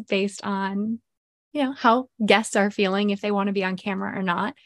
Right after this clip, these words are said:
Those episodes will be going to both podcasting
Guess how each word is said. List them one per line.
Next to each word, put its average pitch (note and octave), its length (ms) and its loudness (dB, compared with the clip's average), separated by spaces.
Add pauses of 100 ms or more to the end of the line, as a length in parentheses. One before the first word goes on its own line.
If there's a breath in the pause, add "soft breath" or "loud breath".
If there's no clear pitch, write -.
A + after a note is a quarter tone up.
(580 soft breath)
Those B3+ 360 8
episodes B3 460 4
will G3+ 160 4
be G#3+ 120 -2
going G3 340 0
to G3+ 320 0
both F#3+ 560 0
podcasting D4 880 4